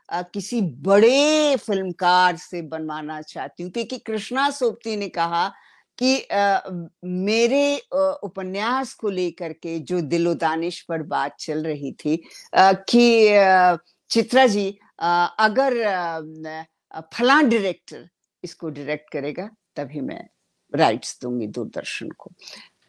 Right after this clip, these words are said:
तो, तो क्यों नहीं अनारो? तो मैंने, अ, अमोल पालेकर से बात की। उसके बाद बॉम्बे में जो हमारी, अ, अ, विज्ञापनों की मीटिंग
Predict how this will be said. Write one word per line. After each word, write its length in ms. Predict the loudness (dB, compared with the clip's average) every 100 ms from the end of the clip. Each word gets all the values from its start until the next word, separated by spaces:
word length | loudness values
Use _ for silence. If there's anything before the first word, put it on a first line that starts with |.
| 4
तो, 840 | 6 8 6 4 0 -2 -4 -6 _ _ _ _ _ -16
तो 160 | -16 -14
क्यों 180 | -10 -6
नहीं 220 | -6 -6
अनारो? 500 | -6 -8 -10 -14 -16 _ _ _ _ _ _ -2
तो 60 | 2
मैंने, 720 | 6 4 4 -2 -2 -4 -6
अ, 140 | -10 -12 -16 -18 -14 -16 -16 _ _ 0
अमोल 300 | 2 4 2
पालेकर 480 | 2 0 0 -2 -8
से 200 | -8 -10
बात 340 | -6 -6 -8 _
की। 180 | -14 -14 _ _ _ _ _ -8
उसके 220 | -6 -4
बाद 260 | 0 0 0
बॉम्बे 380 | -2 -2 -2 -2
में 180 | -2
जो 260 | -4 -10 -12 -14
हमारी, 500 | -8 -4 -2 -2 -4
अ, 160 | -6
अ, 260 | -6 -6 -8 _ _ _ _ _ _ _ -14 -10 -6 -6 -4 -4 -6 -4
विज्ञापनों 580 | -2 2 4 4 2 0
की 140 | 0 0
मीटिंग 400 | 0 -2 -2